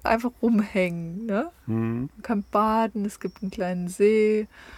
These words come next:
Speaker 1: kann man Tischtennis spielen, wenn man Lust hat. Man kann aber auch einfach nur lesen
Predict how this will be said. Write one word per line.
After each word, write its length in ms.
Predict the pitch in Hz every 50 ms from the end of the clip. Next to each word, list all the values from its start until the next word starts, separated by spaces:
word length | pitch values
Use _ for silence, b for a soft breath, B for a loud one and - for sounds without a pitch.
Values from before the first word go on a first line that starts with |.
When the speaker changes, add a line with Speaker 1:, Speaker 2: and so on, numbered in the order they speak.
| B B B B B B B -
Speaker 1:
kann 220 | - - 202 170 170
man 160 | 170 175 -
Tischtennis 580 | - 262 262 254 - - 262 220 208 208 240
spielen, 220 | - - - 202 196
wenn 120 | 202 190 190
man 160 | 190 185 190
Lust 400 | 208 190 208 - - - - -
hat. 200 | 226 196 - -
Man 100 | 196 185
kann 180 | - 233 202
aber 160 | 202 190 196 165
auch 80 | 180 190
einfach 300 | - 226 214 208 208 208
nur 180 | 190 180 175 170
lesen 840 | 170 196 202 214 220 226 226 220 214 - 226 220 220 233 240 233